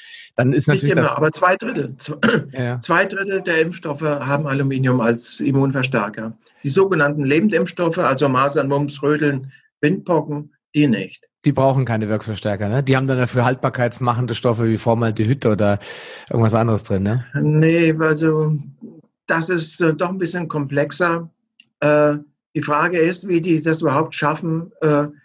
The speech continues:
Speaker 2: einen messbaren Antikörpertiter, äh, zu erzeugen, weil bei den sogenannten Totimpfstoffen, wo Aluminium aus dem Grunde mit drin ist, weil man s-,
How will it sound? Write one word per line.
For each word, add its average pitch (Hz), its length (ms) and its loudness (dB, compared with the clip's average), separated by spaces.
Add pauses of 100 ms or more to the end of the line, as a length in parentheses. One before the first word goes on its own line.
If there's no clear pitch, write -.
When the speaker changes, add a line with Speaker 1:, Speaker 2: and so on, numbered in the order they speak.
(140)
Speaker 2:
einen 147 240 2
messbaren 147 460 0
Antikörpertiter, 139 1080 -2
äh, 135 140 -4
zu 143 100 -6
erzeugen, 139 600 0
weil 131 240 0 (260)
bei 143 140 2
den 143 200 0
sogenannten 143 460 0
Totimpfstoffen, 170 720 -2
wo - 60 0
Aluminium 147 560 0
aus 147 320 -2
dem 202 220 2
Grunde 170 280 0
mit 147 220 0
drin 190 180 0
ist, - 320 -2 (240)
weil 156 140 2
man 165 140 4
s-, - 140 -12